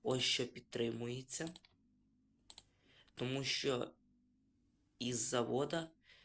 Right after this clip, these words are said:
стоїть прошивка три крапка нуль крапка нуль,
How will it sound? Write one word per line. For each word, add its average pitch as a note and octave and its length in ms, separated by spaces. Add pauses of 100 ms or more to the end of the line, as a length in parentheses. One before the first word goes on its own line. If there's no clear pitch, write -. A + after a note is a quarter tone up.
(120)
стоїть B2+ 420
прошивка A#2+ 720 (760)
три B2 280
крапка A#2 600
нуль A#2 240
крапка A#2+ 560
нуль, C#3 280